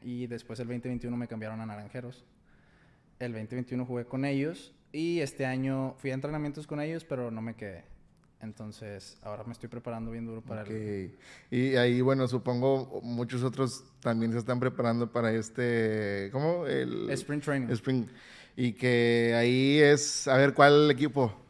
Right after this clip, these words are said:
Speaker 2: te, te po-, pone el ojo sobre ti, o
Speaker 1: No,
Speaker 2: qué?
Speaker 1: a-, haz de cuenta que yo ya fi-, ya tengo mi contrato profesional firmado con Oakland
Speaker 2: Ujú.
Speaker 1: y, pues, es como un proceso, ¿no? Lo, eh, desde los dieciséis años estoy con ellos y, eh, y, pues, te van llevando, es como
Speaker 2: Desde los dieciséis.
Speaker 1: Ajá.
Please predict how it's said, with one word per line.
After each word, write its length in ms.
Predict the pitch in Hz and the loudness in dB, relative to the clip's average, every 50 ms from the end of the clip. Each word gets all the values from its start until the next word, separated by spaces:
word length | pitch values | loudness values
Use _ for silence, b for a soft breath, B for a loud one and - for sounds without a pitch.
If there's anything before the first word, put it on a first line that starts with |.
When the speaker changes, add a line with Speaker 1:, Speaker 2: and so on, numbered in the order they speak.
| _ _ _ | _ _ _
Speaker 2:
te, 240 | - 139 127 120 104 | 2 4 4 4 4
te 160 | 110 127 131 | 2 0 0
po-, 280 | - - 127 123 - 117 | 0 0 -2 -2 -2 -2
pone 200 | - 131 135 135 | -2 0 0 2
el 60 | 135 | 2
ojo 140 | 139 131 139 123 | 2 0 0 0
sobre 240 | 131 127 117 110 | 2 2 2 0
ti, 160 | 107 - 120 113 | 0 -2 -2 -2
o 80 | - | -2
Speaker 1:
No, 280 | 165 165 143 127 123 - - | -2 -2 -2 -4 -6 -8 -8
Speaker 2:
qué? 80 | - 143 | -6 -4
Speaker 1:
a-, 80 | 143 | -4
haz 220 | - - - 147 147 | -4 -4 -6 -6 -6
de 40 | |
cuenta 200 | 156 185 185 196 | -6 -8 -10 -10
que 260 | 190 - 185 180 170 147 | -8 -6 -4 -4 -2 -2
yo 100 | 143 151 | -2 -2
ya 160 | 156 160 160 | -2 -4 -4
fi-, 240 | 160 - - 151 - | -6 -10 -16 -12 -6
ya 120 | 139 139 131 139 | -6 -6 -4 -4
tengo 220 | 151 151 160 165 | -6 -6 -4 -6
mi 180 | 170 175 160 143 | -6 -6 -6 -6
contrato 480 | 139 139 131 120 123 123 123 - 139 - | -6 -6 -6 -6 -6 -8 -10 -12 -12 -12
profesional 420 | 151 139 139 127 131 120 117 117 | -10 -10 -8 -8 -8 -8 -8 -6
firmado 380 | 135 131 127 123 127 127 131 127 | -6 -6 -4 -4 -4 -6 -6 -8
con 160 | - 120 117 | -8 -8 -8
Oakland 380 | 123 127 - 165 175 180 185 | -8 -8 -8 -8 -8 -6 -4
Speaker 2:
Ujú. 320 | 127 117 104 110 110 104 101 127 | -4 -4 -2 -2 -4 -4 -6 -8
Speaker 1:
y, 520 | 127 127 123 120 120 117 113 110 104 b b b b b b b b b | -8 -6 -6 -6 -8 -8 -10 -12 -14 b b b b b b b b b
pues, 160 | - 139 135 139 | -8 -6 -6 -6
es 80 | 139 - | -6 -6
como 160 | 175 180 180 | -4 -4 -4
un 80 | 180 | -4
proceso, 380 | - 180 180 165 165 147 139 135 | -4 -4 -4 -4 -4 -4 -4 -4
¿no? 160 | 127 127 135 | -4 -4 -6
Lo, 340 | 139 110 135 131 120 - - - | -4 -4 -6 -6 -6 -10 -12 -10
eh, 240 | 123 127 120 120 117 | -8 -6 -6 -6 -6
desde 220 | 113 120 117 117 120 | -8 -8 -8 -8 -8
los 160 | 117 120 117 | -8 -8 -8
dieciséis 400 | 120 113 120 117 120 127 127 127 | -10 -10 -10 -10 -8 -6 -4 -2
años 280 | 139 135 143 156 156 147 | -2 -2 -2 -4 -6 -8
estoy 200 | 135 135 135 127 | -8 -10 -10 -8
con 160 | - 139 135 | -6 -6 -4
ellos 360 | 135 143 156 175 185 - - b b b b b b b b b b b _ | -4 -4 -6 -8 -12 -14 -20 b b b b b b b b b b b _
y, 120 | - 127 127 | -10 -8 -6
eh, 220 | 120 120 110 - - | -6 -6 -8 -10 -12
y, 100 | 127 123 | -12 -10
pues, 200 | - - 127 - | -10 -10 -12 -8
te 80 | - 120 | -8 -8
van 180 | 117 117 120 123 | -6 -6 -4 -2
llevando, 400 | 143 143 135 127 127 127 127 127 | 0 0 0 0 -2 -4 -4 -6
es 120 | 123 120 | -6 -8
como 640 | - 135 135 139 135 127 123 117 113 107 104 95 - - - _ _ _ - | -8 -8 -6 -4 -4 -4 -6 -6 -8 -10 -12 -16 -18 -20 -20 _ _ _ -6
Speaker 2:
Desde 200 | 127 120 120 127 | -4 0 2 2
los 140 | 127 127 120 | 2 2 2
dieciséis. 520 | 123 107 113 101 107 120 120 113 95 - | 0 -2 -2 -2 -2 -2 -2 -2 -4 -6
Speaker 1:
Ajá. 360 | 120 117 107 120 107 101 98 | -6 -6 -6 -8 -10 -10 -10